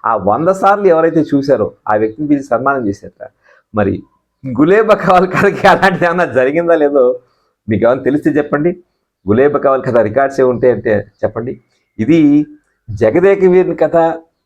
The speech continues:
గులేబా కావాలి కథ, ఈ రెండు సినిమాలకి ఉన్నటువంటి సామ్యం కాదు, కానీ కొన్ని పోలికలు కొన్ని ఆశ్చర్యపరుస్తూ ఉంటాయి.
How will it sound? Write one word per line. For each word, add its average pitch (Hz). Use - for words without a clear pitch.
గులేబా 143
కావాలి 127
కథ, 117
ఈ 110
రెండు 143
సినిమాలకి 123
ఉన్నటువంటి 110
సామ్యం 135
కాదు, 147
కానీ 180
కొన్ని 240
పోలికలు 196
కొన్ని 165
ఆశ్చర్యపరుస్తూ 151
ఉంటాయి. 104